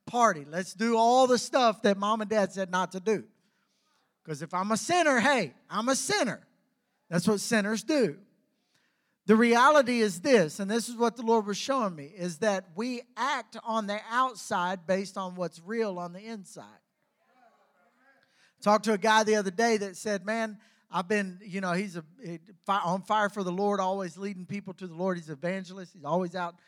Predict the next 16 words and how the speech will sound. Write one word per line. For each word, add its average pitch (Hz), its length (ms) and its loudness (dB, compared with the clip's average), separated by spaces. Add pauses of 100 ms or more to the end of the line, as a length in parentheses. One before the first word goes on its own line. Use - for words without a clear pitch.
(180)
If - 60 -20
he 165 100 -8
goes 185 320 0
anywhere, 156 460 -2
he's 151 200 -14
trying 170 200 -2
to 139 60 -14
preach 185 320 -14
at 120 120 -18
somebody. 117 400 -20 (440)
Uh, 143 360 -6
but 170 120 0
he 165 60 -4
can't 226 240 -6
quit 240 200 0
smoking. 277 480 -10